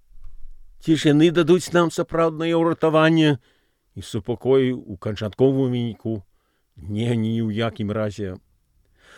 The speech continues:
Толькі Господ Бог, Ісус Христос, Дух Святы, вось яны дадуць нам поўнае ратаванне. Так, вока Гасподняе над тымі, хто баіцца Яго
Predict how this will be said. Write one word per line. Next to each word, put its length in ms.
Толькі 300
Господ 480
Бог, 360
Ісус 380
Христос, 600
Дух 320
Святы, 480
вось 300
яны 300
дадуць 440
нам 240
поўнае 560
ратаванне. 760
Так, 420
вока 320
Гасподняе 680
над 260
тымі, 320
хто 220
баіцца 500
Яго 420